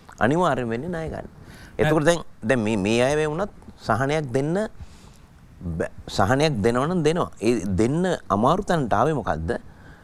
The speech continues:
Speaker 1: ණයක් ගන්න වෙනවා මේ සහන දෙන්න නම්. හැබැයි
Speaker 2: නෑ,
Speaker 1: ඉතිහාසයේ එහෙම වීමෙන් තමයි මේ ණය ගොඩ ගහලා තින්නේ.
Speaker 2: නෑ, දැන්, දැන් ඇමතිතුමා කතා කරනවා, ඒ කියන්නේ ජනතාවට සහන දෙන්න බැහැ කියලා අපි පිළිගන්නවා. මේ සහන දෙන්නට
Speaker 1: නෑ, මේ
Speaker 2: පුළුවන්.
Speaker 1: වෙලාවේ.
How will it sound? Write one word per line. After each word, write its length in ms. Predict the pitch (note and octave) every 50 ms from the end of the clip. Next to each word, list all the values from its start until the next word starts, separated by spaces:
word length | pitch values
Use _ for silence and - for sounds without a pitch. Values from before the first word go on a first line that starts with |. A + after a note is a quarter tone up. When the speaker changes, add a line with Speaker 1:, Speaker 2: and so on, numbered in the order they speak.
| - - - - - - - - - - - - - - - - - -
Speaker 1:
ණයක් 300 | G#2 B2 D3+ F3 F3 E3
ගන්න 180 | G3 F#3+ F3+ F3+
වෙනවා 240 | F#3 F#3 G3+ A3+
මේ 160 | A3 G#3+ G#3 F#3
සහන 300 | - F3 F3 F3+ F#3+ F#3+
දෙන්න 180 | G3 G3+ G3+
නම්. 140 | G3+ G3+ - - - - -
හැබැයි 280 | - - - G#2+ B2 B2
Speaker 2:
නෑ, 160 | C#3+ C#3+ - -
Speaker 1:
ඉතිහාසයේ 520 | - C#3 D#3 E3+ F#3+ F#3+ F#3 - G3 F#3
එහෙම 140 | E3+ F3+ F3 D3+
වීමෙන් 380 | B2+ C3+ D#3+ F#3+ A3 A3+ A3 G3+
තමයි 220 | G3 F#3 G3 G#3+
මේ 100 | G#3+ G3
ණය 140 | F#3 F3+ E3+ E3+
ගොඩ 160 | E3 D#3+ D#3+ D#3+
ගහලා 220 | D#3 D#3+ D#3+ E3+
තින්නේ. 280 | E3 E3 F3 F3+ G3+ G#3+
Speaker 2:
නෑ, 140 | C#3+ D3 B2+ A2+
දැන්, 120 | C3+ B2+ A#2+
දැන් 120 | B2 A#2+ A2+
ඇමතිතුමා 400 | A2+ A#2 A#2+ B2 B2 C3 C3 B2
කතා 260 | A#2 G2+ - A2+ A#2 B2
කරනවා, 380 | B2 B2 B2 B2+ B2+ B2+ A#2+
ඒ 60 | A2
කියන්නේ 200 | G2 A2+ A2 G#2+ F#2+
ජනතාවට 460 | G#2 G2+ G#2 - A2+ G#2+ A2 A#2 G#2+
සහන 320 | - G2+ F#2 G#2+ G#2 G#2+
දෙන්න 220 | A2 A2+ A2+ A2+ G#2
බැහැ 220 | G2+ F#2+ A2+ A2+
කියලා 180 | G#2 A#2+ G#2+ G#2
අපි 80 | B2 A#2+
පිළිගන්නවා. 580 | - A2+ A#2 B2+ B2+ B2 A2+ G2+ G2 F#2 F2+ - - - - - -
මේ 120 | - G#2+
සහන 300 | G2+ - G#2 G#2 A2 G#2+ G#2+
දෙන්නට 280 | A2+ G#2+ A2 A2 A2+
Speaker 1:
නෑ, 160 | G#2+ - C#3+ C#3
මේ 20 |
Speaker 2:
පුළුවන්. 220 | C3 D3+ G3 G3+
Speaker 1:
වෙලාවේ. 340 | D#3+ A2 G2+ F#2+ E2+ D#2+ -